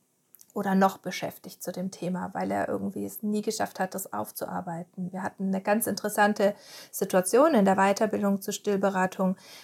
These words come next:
ähm, haben wir in einem Seminarhaus getagt und haben eine Gruppe mit betagten Frauen kennengelernt und waren mit denen einfach gemischt am Mittagsessenstisch gesessen.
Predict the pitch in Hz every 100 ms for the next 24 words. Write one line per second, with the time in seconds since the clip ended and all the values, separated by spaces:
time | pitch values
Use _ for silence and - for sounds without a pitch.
0 | - 196 196 196 196 196 185 190 190 185
1 | 185 - _ 190 185 185 180 180 190 269
2 | 269 247 - 220 202 196 - 190 - 196
3 | 196 190 - _ - - - 196 190 -
4 | 233 208 - 208 196 - - - 196 -
5 | 220 - _ 214 202 202 - - 202 233
6 | 254 - 214 202 190 190 180 180 185 202
7 | - 196 185 - 180 180 190 185 196 190
8 | 190 202 180 180 - 180 180 262 - 170
9 | 190 - 214 202 - 190 185 185 - -
10 | 190 - - 180 - 175 - 226